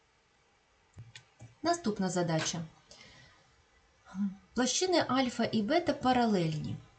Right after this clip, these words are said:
Промінь С А перетинає площину альфа в точках Д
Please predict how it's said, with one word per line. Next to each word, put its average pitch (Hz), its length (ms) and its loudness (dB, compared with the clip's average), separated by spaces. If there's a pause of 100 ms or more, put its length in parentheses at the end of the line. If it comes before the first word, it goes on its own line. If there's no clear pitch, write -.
(560)
Промінь 285 480 2
С 233 300 0
А 196 160 2
перетинає 202 720 2
площину 202 640 0
альфа 160 340 -2
в 131 100 -10
точках 180 520 -4
Д 165 460 2